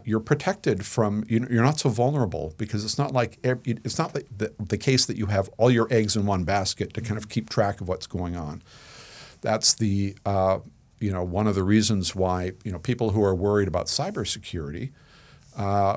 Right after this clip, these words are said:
you know, and, and, and remember, you know, a bank uh, you know, their, their core asset is kind of their records. You know, like, they don't, they've got a few buildings and they got some computers and stuff, but really, uh,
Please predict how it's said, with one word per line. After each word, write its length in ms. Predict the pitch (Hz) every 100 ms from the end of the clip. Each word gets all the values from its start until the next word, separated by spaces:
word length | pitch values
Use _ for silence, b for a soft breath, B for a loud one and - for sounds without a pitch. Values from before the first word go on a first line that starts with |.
| -
you 100 | - 90
know, 180 | 98
and, 220 | 107 95 -
and, 220 | 101 104
and 160 | 107 98
remember, 460 | 95 120 190 107 95
you 100 | 95
know, 120 | 85
a 60 |
bank 540 | 76 101 175 - - - B B B B -
uh, 240 | 107 110 110
you 80 | 101
know, 80 | 92
their, 240 | 104 104 98 - 104
their 140 | 101 98
core 960 | - - - 143 156 160 139 123 95 85 - 117
asset 360 | 156 - 113 95
is 160 | 107 101 -
kind 260 | 131 120
of 60 | 104
their 140 | 101 95 123
records. 480 | - 202 80 - - b b b 113
You 60 |
know, 140 | 120 151 - - 107
like, 120 | 101
they 120 | 117
don't, 180 | 147 143
they've 220 | 104 90
got 80 | 101
a 100 | 92 92
few 100 | 82
buildings 720 | 120 151 147 131 123 113 110
and 60 | 101
they 80 | 95 98
got 80 | -
some 280 | 95 92 - 101
computers 440 | 92 170 185 104
and 80 | 95
stuff, 320 | - 107 98 - -
but 140 | 101 - 139
really, 260 | 220 101 90 B B B
uh, 240 | - 90